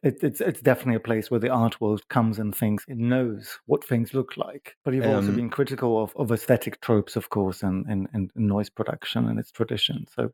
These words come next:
Speaker 1: so I'm in-, I'm interested in how one undoes these things in a, in a performance environment.
Speaker 2: Um, I don't know if it's, and I, I guess, you know, I remember, like, a noise musician saying that,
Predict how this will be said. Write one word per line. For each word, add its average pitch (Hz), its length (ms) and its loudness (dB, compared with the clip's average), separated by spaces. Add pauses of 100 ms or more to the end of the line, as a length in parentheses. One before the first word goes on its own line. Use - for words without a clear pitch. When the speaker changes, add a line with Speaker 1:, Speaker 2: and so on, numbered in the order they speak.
Speaker 1:
so - 120 -4
I'm 123 180 4
in-, 120 140 0
I'm 131 160 0
interested 131 480 0
in 110 320 0 (580)
how 127 160 0
one 117 340 -2
undoes 113 460 2
these 104 220 -4
things 110 480 -6
in 107 160 2
a, 98 180 -2 (100)
in 110 100 -4
a 104 120 -4 (180)
performance 110 540 -2
environment. - 560 -8 (720)
Speaker 2:
Um, 156 420 0 (880)
I 170 60 -10
don't 214 140 2
know 226 100 4
if 175 160 0
it's, - 300 -2 (240)
and 135 420 0 (100)
I, 156 260 2
I 156 100 0
guess, 175 420 0 (200)
you 170 320 0
know, - 80 -2
I - 40 0
remember, 131 420 2
like, 113 220 0
a 117 40 2
noise 110 240 0
musician 107 640 2
saying 101 460 2
that, 92 300 0